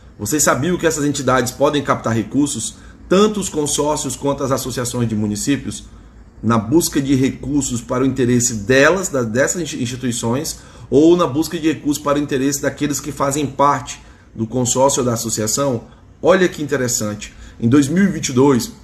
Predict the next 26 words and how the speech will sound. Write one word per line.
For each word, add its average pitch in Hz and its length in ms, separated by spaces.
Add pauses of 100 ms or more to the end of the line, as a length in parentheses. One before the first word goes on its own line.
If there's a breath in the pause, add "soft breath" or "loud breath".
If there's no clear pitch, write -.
(120)
foram 160 220
realizadas 147 460
diversas 160 460
captações 143 680 (200 loud breath)
para 139 100
esse 135 160
tipo 127 220
de 131 100
entidade, 113 580 (220 loud breath)
como, 147 200
por 151 180
exemplo, 151 400
a 156 40
implantação 147 500
de 139 100
biodigestores 139 840
em 143 60
escolas 127 360
públicas, 139 720 (240)
para 113 120
todos 123 280
que 170 80
fazem 160 260
parte 156 240
do 165 80
consórcio 160 540